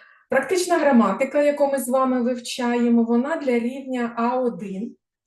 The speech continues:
Якщо ж ви ще не пройшли рівень А нуль, це як перший, третій клас, початкова школа для рідної мови,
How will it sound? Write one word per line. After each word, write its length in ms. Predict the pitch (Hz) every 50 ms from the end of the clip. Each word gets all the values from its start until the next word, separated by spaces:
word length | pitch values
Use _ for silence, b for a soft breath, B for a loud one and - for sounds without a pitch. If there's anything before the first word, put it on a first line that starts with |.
| _ _ _ _ _ _ _ _ _ _ _ _ _ _ _ _ b b b b b b b b _ _
Якщо 440 | 233 233 233 - - 311 330 339 320
ж 180 | 285 285 - -
ви 180 | 226 - 240 233
ще 240 | - - - 262 254
не 140 | 254 277
пройшли 540 | 233 - 269 262 254 233 - - 240 226 233
рівень 500 | 226 226 226 214 202 196 180 196 185 185 -
А 120 | 240 254
нуль, 420 | 254 240 214 196 180 185 233 262 285
це 200 | - - - 247
як 220 | 240 233 233 - -
перший, 320 | 240 233 233 - - 233
третій 360 | 233 233 226 226 226 - 226
клас, 380 | 226 226 220 220 220 220 220 -
початкова 640 | 220 214 - - 226 - - - 226 214 208 208 208
школа 380 | - - - - 220 208 208
для 220 | 202 202 208 208 208
рідної 380 | 214 196 202 208 208 208 202
мови, 520 | 202 202 196 196 196 196 202 196 196 226